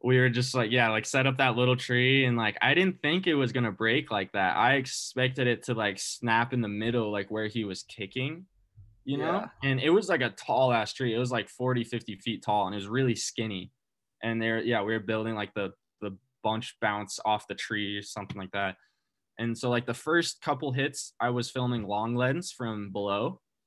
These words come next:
Speaker 1: So, like, and I was just like, "Ah, this is just not looking that sick. Like, I need to film fisheye." So, yeah, go up to film fisheye, like, right in there. And then Hunter hits it, and he was trying the flip out thing.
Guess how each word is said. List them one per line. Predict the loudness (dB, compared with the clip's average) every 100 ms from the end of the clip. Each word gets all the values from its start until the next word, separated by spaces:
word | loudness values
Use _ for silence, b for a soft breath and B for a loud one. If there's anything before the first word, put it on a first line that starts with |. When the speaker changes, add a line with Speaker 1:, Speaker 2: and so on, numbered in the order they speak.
| _ _ _ _
Speaker 1:
So, | 0 4
like, | 4 2 0
and | 2
I | 2
was | 2
just | -2 -2
like, | -4 -2
"Ah, | -4 -2
this | -2 -2
is | -4 -6
just | -6
not | 0 2 2
looking | 0 2 2 2
that | 2 -2
sick. | -4 -4 -2
Like, | -4 -4 -2
I | 0
need | 2 0
to | 0
film | -4 -8 -6
fisheye." | -6 -6 -6 -8 -12 _ _ _ _ _ _
So, | -4 0 2 4
yeah, | 4 4
go | 4 4
up | 4 2
to | -6
film | 0 0 0
fisheye, | 2 2 4 2 2
like, | -2
right | 0 2 2
in | 2 -2
there. | -2 -6 -10 -16 _
And | -4 -2
then | -2 -4
Hunter | -4 -2 0 2 2
hits | 0 0
it, | 0 -2 -4 _ -4
and | -2 0 -2 -2 -6 -10 _ _ _ _
he | 0
was | 0 0
trying | 0 0
the | -2
flip | -6 -4 -4 -2
out | 0 0 -2
thing. | -6 -6 -8